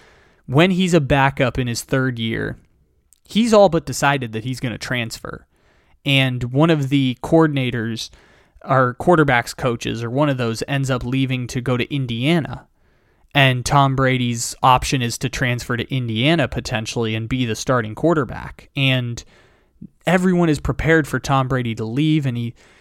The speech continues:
talks to his, basically his therapist, but this was before there were licensed therapists at a certain point. So this is just someone who was hired by Bo Schembagler, who keeps hanging around the program. It's not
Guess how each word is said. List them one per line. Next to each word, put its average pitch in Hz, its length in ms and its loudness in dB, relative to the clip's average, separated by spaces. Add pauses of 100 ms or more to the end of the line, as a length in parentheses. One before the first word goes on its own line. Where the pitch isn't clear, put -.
(220)
talks 156 300 0
to 151 80 -2
his, 120 260 -6
basically 170 560 2
his 120 160 -6
therapist, - 800 -6
but 135 180 -4
this 143 180 0
was 131 120 -2
before 156 440 6
there 135 120 2
were 127 80 0
licensed 123 520 -2
therapists 113 580 -4
at 117 80 -4
a 113 40 -6
certain 123 280 -4
point. 120 260 -4
So - 120 -6
this 135 120 0
is 135 60 -6
just 135 180 -2
someone 131 300 0
who 123 80 -4
was 113 140 -6
hired 120 360 0
by 117 140 -2
Bo 117 240 -2
Schembagler, 117 720 -4
who 120 80 -4
keeps 123 280 -6
hanging 127 280 -2
around 113 260 -2
the - 60 -8
program. 92 600 -2
It's - 180 -4
not 151 320 2